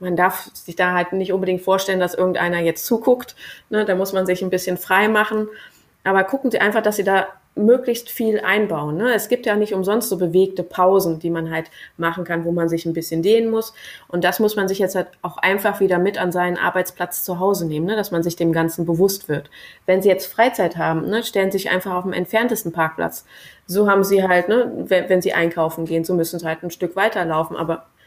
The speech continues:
es, es tut ja nicht weh, ne? Also es geht halt nachher, das ist nachher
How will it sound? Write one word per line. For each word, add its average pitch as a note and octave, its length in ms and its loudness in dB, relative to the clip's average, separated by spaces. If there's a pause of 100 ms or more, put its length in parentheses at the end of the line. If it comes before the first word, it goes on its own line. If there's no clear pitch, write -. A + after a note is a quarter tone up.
(260)
es, F3+ 160 0
es - 300 -4 (240)
tut A3+ 200 -2
ja G3 100 4
nicht F#3 200 -2
weh, G3 200 6
ne? G#3 220 2
Also F3+ 300 2
es - 160 -6
geht A3 160 4
halt G3 140 0
nachher, G3 320 2
das G3 180 -2
ist F#3+ 140 -2
nachher G#3 460 2